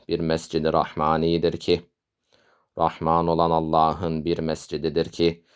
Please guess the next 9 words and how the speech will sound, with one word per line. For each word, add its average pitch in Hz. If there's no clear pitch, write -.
her 82
bir 82
köşesinde 78
bir, 82
her 85
bir 82
köşesinde 80
bir 85
taife, 82